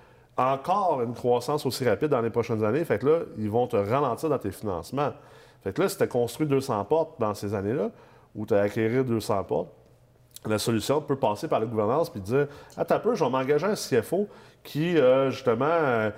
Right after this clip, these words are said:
qui est C P A, qui est auditeur, qui est évaluateur, euh, peu importe, qui, qui est, comme tu dis, des lettres de noblesse et que, qui a un track record, euh, comme C F O ou comme vice-président de finance. »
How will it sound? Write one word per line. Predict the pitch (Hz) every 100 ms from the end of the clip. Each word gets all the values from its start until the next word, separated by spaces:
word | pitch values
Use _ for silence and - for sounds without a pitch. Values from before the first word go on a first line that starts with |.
| - -
qui | - 147
est |
C | 151 - 135
P | 113 113
A, | 135 143 143
qui | 139 143
est | 160 156
auditeur, | 123 123 101 - 127 147 156 151 131
qui | - 135
est | 156 151
évaluateur, | 113 113 113 113 135 139 147 147 117
euh, | 101
peu | 139
importe, | 131 170
qui, | 135 101 - -
qui | -
est, | 104
comme | 123
tu | 113
dis, | 117 135
des | 120 104
lettres | 127 131
de |
noblesse | 120 101 104 143 175 170 - - - -
et | 123
que, | 120 107 98
qui | 98
a | 104
un |
track | - 143 135 127
record, | 113 104 131 160 131
euh, | 107 98 - - _
comme | 165 151
C | 131 - 113
F | 101 -
O | 147 160
ou | 120
comme | 147 147
vice-président | 120 - 113 107 120
de |
finance. » | 113 113 117 220 139